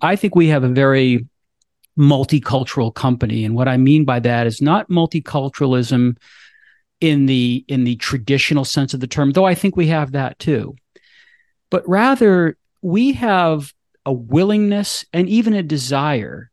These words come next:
to accept and nurture all of the cultures that have joined us through mergers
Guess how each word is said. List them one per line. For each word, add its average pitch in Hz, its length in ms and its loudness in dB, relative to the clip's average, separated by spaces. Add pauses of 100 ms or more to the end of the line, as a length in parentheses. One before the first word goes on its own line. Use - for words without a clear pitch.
(340)
to 139 580 4 (1080)
accept - 800 -2 (140)
and 165 260 2
nurture 131 600 -2 (440)
all 208 260 4
of 196 100 -2
the 165 80 -4
cultures 156 680 -4
that 131 120 -2
have 123 160 -4
joined 139 460 0
us 147 360 -4 (140)
through 120 160 -6
mergers 156 760 0